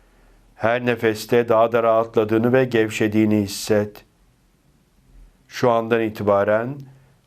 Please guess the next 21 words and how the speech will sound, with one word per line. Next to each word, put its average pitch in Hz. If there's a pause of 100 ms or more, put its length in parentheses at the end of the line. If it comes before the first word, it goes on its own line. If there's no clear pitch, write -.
(100)
aldığın 113
ve 120
verdiğin 110
nefese 110
odaklan. 101 (800)
Nefes 110
alıyorsun 123
ve 117
nefes 113
veriyorsun. 104 (500)
Zihnini 120
serbest 113
bırak. 107 (840)
Düşünceler 110
geliyor, 120
farkındasın. 117 (640)
Bırak 127
düşünceler 113
gelsin 107
ve 120
gitsin. 98